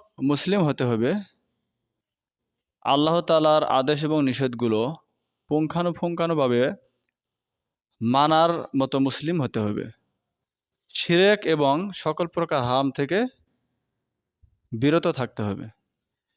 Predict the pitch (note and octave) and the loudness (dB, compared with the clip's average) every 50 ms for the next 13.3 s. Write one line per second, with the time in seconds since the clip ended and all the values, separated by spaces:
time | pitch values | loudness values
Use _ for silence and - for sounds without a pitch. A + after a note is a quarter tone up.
0 | _ _ _ _ C#3+ D#3+ F#3+ G#3 G3+ A#3+ A3+ G#3+ G#3 F#3 E3+ D#3+ D3 C#3 - F#3+ | _ _ _ _ 2 2 2 4 4 2 2 2 2 2 2 2 2 2 0 -2
1 | F#3 F#3+ G3 F#3 D3 C3 - - B2+ C3 A#2+ G#2+ G2+ G#2 B2 - _ _ _ C3+ | 0 0 0 0 0 -2 -2 0 0 0 0 0 -2 -4 -10 -18 _ _ _ -4
2 | C3+ C3+ C3 C3 C3 C3+ C#3+ D3 - E3+ D3+ C#3 C#3 C3 A#2+ G#2 A2 A2 A2+ A2+ | -2 0 0 2 2 2 0 0 0 -2 -2 0 0 -2 0 0 0 2 2 0
3 | A2 A#2+ B2+ C3+ F3+ G#3+ A3 - _ _ _ _ _ _ _ _ _ _ _ _ | 0 0 0 0 0 -2 -4 -8 _ _ _ _ _ _ _ _ _ _ _ _
4 | _ _ _ _ _ - - D3 - F3 D#3 C3 B2 C3 D3 G#3+ G3+ - - F3+ | _ _ _ _ _ -4 -4 -2 0 0 -2 0 0 0 0 -2 -4 -2 -4 -4
5 | D#3+ C#3+ C3 C3+ B2+ B2 A#2+ A#2 A2+ - - F3+ F#3 - - _ _ _ - - | -2 -2 -2 -2 -2 0 -2 -2 -4 -4 -6 -6 -6 -6 -14 _ _ _ -6 -2
6 | D3 C3+ A2+ A2+ B2 B2 A#2+ C#3 - - C3 B2 A2+ B2 B2+ C3 F3+ A3+ A3 - | -2 -2 0 2 0 0 0 -2 -2 -2 -2 -2 0 -2 -2 -2 -2 -2 -2 -2
7 | D#3 D#3 E3+ F3+ D#3+ - B2 A#2 A2+ G#2 G#2 G2 F#2+ G2+ - _ _ _ _ _ | -2 -2 -2 -2 -2 0 0 0 0 -2 -2 -4 -4 -6 -10 _ _ _ _ _
8 | _ _ _ _ _ _ _ _ _ _ _ _ _ _ _ _ _ _ _ _ | _ _ _ _ _ _ _ _ _ _ _ _ _ _ _ _ _ _ _ _
9 | _ _ _ _ _ _ _ _ _ _ _ _ _ _ _ _ _ _ _ _ | _ _ _ _ _ _ _ _ _ _ _ _ _ _ _ _ _ _ _ _
10 | _ _ _ _ _ _ _ _ D#3 D#3 E3 D#3+ D#3 D#3+ E3+ F#3 F3+ G3 G3 G3+ | _ _ _ _ _ _ _ _ 2 4 4 6 4 4 4 4 4 6 6 6
11 | G3+ F#3+ - - - _ _ _ _ _ _ _ _ _ _ _ _ _ _ _ | 6 4 0 -6 -16 _ _ _ _ _ _ _ _ _ _ _ _ _ _ _
12 | _ _ _ _ _ _ _ _ _ _ _ _ _ _ C3+ D3+ D#3+ F3 - - | _ _ _ _ _ _ _ _ _ _ _ _ _ _ 0 2 2 2 0 0
13 | C3 F3 G3+ G3+ G3 - | 0 2 2 2 2 2